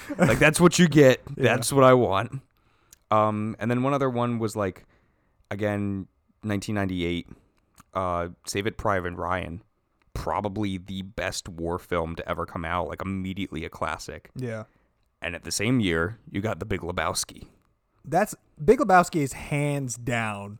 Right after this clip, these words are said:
Speaker 1: Cult classic
Speaker 2: cult
Speaker 1: hangout.
Speaker 2: classic. Yeah.
Speaker 1: Cult classic hangout film. Like, that's
Speaker 2: Yeah.
Speaker 1: really what it is.
Speaker 2: Yeah,
Speaker 1: 'Cause
Speaker 2: it's
Speaker 1: it's
Speaker 2: a
Speaker 1: just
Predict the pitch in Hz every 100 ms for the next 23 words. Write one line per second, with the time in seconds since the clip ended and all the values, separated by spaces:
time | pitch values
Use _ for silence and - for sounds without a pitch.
0 | _ - 127 123 135 123 135 156 131 131
1 | 120 107 92 113 120 - - 143 127 180
2 | 196 226 202 196 175 143 127 113 - 104
3 | 90 95 139 127 120 127 147 143 131 120
4 | 98 90 98 139 - 127 107 110 - 127
5 | 123 104 143 139